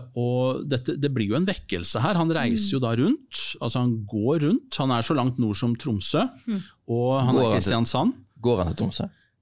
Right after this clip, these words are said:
Speaker 1: Han tar del, båt da,
Speaker 3: Ja.
Speaker 1: eh, deler av,
Speaker 2: Mm.
Speaker 1: men han, han går også på ski over fjellet, så det er liksom ulike ting han da gjør. Eh,
Speaker 2: Mm.
Speaker 1: men han beveger seg jo litt sånn på kryss og tvers, det er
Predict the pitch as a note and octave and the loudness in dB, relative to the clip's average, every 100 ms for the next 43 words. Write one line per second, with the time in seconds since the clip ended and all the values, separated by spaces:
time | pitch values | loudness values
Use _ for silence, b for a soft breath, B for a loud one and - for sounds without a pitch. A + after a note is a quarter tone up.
0 | _ - - - D#3 D#3 E3 D3+ A2+ B2+ | _ -8 -6 -2 0 0 0 0 0 0
1 | B2 B2+ - A2+ G2 C#3 B2 A2+ A#2+ B2 | 0 0 0 -2 -2 0 2 2 2 0
2 | G#2+ G#2 G#2 G#2+ A2 C3 D#3 D#3 D3 C#3+ | 0 0 0 2 2 2 2 0 0 0
3 | C3 A2 B2 D#3 - A2 C#3+ - A#2 A2 | 0 0 0 0 0 -2 0 0 -2 -4
4 | C3+ D3 B2+ C3 - G#2+ A2+ C3 C3 C#3+ | -2 0 2 0 -2 -2 0 0 0 0
5 | C#3 C#3 C3+ D3 G#2 G2+ A#2+ A2 A#2 A2+ | 0 0 2 2 0 0 -2 0 0 0
6 | A2 F3+ - - D3 B2+ B2+ B2+ C#3 D3+ | 0 0 -2 -2 0 2 2 2 0 0
7 | B2 G2 A#2+ F3 - A2 B2 A#2 - B2 | 0 0 0 0 0 -2 -2 -2 -2 -2
8 | C#3 C#3+ | -2 -2